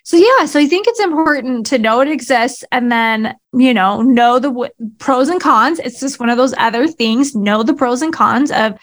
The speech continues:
signing an A M A or what that entails, and then having that backup plan. But just knowing it exists, because for this, m-, the client of mine,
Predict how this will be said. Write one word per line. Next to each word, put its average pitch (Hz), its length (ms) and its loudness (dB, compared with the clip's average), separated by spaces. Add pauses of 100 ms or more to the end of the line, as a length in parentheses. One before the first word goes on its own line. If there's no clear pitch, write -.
(180)
signing 226 360 -2
an 269 80 0
A 277 180 0
M 294 100 0
A 214 280 0
or 220 120 0
what 202 260 -2
that 269 180 0
entails, 254 600 -2 (300)
and 269 160 -2
then 285 120 2
having 233 380 0
that 254 200 -2
backup 220 360 -4
plan. 196 320 -2 (220)
But 277 140 0
just 440 240 2
knowing 320 380 2
it 269 120 2
exists, 208 500 -4
because 233 480 -2 (320)
for 269 120 2
this, 269 320 -2
m-, 233 440 -6
the 262 120 0
client 262 320 0
of 214 80 -4
mine, 247 640 -2